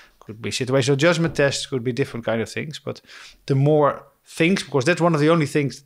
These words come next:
that really boosts prediction,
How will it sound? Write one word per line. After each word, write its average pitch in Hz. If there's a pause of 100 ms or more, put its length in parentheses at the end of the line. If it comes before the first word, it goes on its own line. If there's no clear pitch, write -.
that 135 (240)
really 143 (680)
boosts 147
prediction, 147